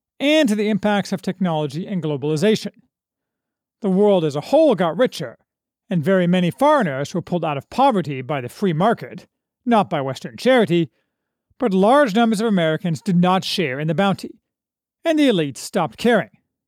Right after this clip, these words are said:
If this book were written in two thousand eighteen, Donald Trump would be the focus, with his feeling of unfairness and being left behind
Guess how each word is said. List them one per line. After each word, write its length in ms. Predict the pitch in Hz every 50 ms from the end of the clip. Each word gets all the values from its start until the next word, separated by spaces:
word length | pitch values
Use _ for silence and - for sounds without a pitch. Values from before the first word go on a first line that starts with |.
| _ _ _ _ _ _ _ _ _ _ _ _ _ _ _ _ _ _ _ _ _ _ _ _ _ _ _ _ _ _ _ _ _ _ _ _ _ _ _ _
If 180 | 339 339 - -
this 220 | 392 370 262 -
book 280 | - 262 226 190 - 196
were 80 | 180
written 260 | 160 175 175 - 160
in 120 | 156 151 143
two 140 | - 185 165
thousand 420 | 185 175 156 147 127 147 139 - -
eighteen, 640 | 127 120 101 - 220 262 269 240 220 214 226 202 - _ _ _ _ _ 180 147
Donald 400 | 156 233 254 294 311 302 294 202
Trump 360 | - - 156 143 143 - -
would 160 | 202 180 151
be 100 | 147 190
the 80 | 180 185
focus, 580 | - 262 285 - - 180 - - - - - - _ _ _ _ _ _ _ _
with 140 | 208 185 -
his 140 | 165 -
feeling 340 | - - 277 285 285 285 262
of 160 | 269 262 -
unfairness 720 | 254 233 185 - - 226 220 226 240 233 226 226 202 -
and 100 | 214 190
being 200 | 170 196 185 170
left 220 | 165 175 175 - -
behind 540 | - 180 127 160 135 120 120 123 131 131